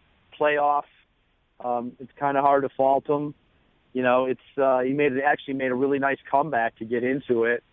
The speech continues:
He's been knocking on the door a lot, and, you know, um, there's a lot of players out here who, who talk about his talent, and, uh, and, and wouldn't be surprised if he,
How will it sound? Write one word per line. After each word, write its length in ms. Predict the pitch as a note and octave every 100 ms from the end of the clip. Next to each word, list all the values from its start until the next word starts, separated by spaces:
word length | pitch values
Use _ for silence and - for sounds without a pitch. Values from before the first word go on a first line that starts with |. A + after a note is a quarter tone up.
| _ _ _ _ _
He's 100 | C3
been 120 | D#3+
knocking 320 | D#3 D#3 D#3+
on 140 | D#3 D3
the 60 |
door 320 | B2+ D3 D#3+ C#3
a 60 |
lot, 340 | A2 G#2+ A2 -
and, 260 | B2+ B2 B2
you 80 | D3+
know, 240 | C3+ C#3 - _ _ _ _ -
um, 680 | B2 B2 A#2+ A#2+ - - - _ _ _
there's 220 | D3+ F3+ G#3
a 60 |
lot 260 | A3 G#3 G3+
of 60 | - _ -
players 340 | F3 F3+ E3+ D3
out 180 | C#3
here 320 | C3+ C#3+ C#3+ C3
who, 180 | C3+ -
who 120 | C#3
talk 360 | C3+ D#3 D3 -
about 260 | C#3 C3+ C3
his 140 | C#3 -
talent, 440 | C#3+ D3+ B2 A2+ _ _ _ _ _ _ -
and, 480 | B2 A#2+ A#2+ A#2+ B2
uh, 380 | A#2+ A#2+ A#2 A#2+ _ -
and, 180 | C3 C3
and 160 | C3 C3
wouldn't 220 | D3 C#3
be 160 | C#3 B2+
surprised 580 | B2+ - D3 D3 C3 B2
if 120 | B2 -
he, 260 | C3+ B2+